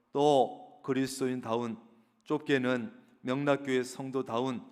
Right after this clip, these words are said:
또 명락교회 직분자다운 그 모습을 드러내는 우리 모두가 되게 하여 주옵소서.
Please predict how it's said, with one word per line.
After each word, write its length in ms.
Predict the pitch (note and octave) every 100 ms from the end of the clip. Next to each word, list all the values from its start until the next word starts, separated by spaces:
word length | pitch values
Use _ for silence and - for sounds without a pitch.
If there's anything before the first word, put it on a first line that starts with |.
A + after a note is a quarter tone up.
| _ _ _
또 100 | C#3
명락교회 720 | C3 C3 C#3 C#3 C#3 B2+ B2+
직분자다운 920 | - - C#3+ C#3 C3+ A#2 A#2 C#3 A#2 - - _
그 100 | -
모습을 680 | C#3+ B2+ C3 C3+ B2 B2 G2+ - _ -
드러내는 580 | D3 C3+ C3 A#2+ A#2
우리 160 | A#2 C3
모두가 680 | C#3 B2 A#2+ A#2 C3 C#3+ - - _
되게 300 | - B2 A#2+
하여 440 | A#2 A2 A2 A2+ A2+
주옵소서. 720 | - A#2+ C3 C3 A#2+ A2 G#2+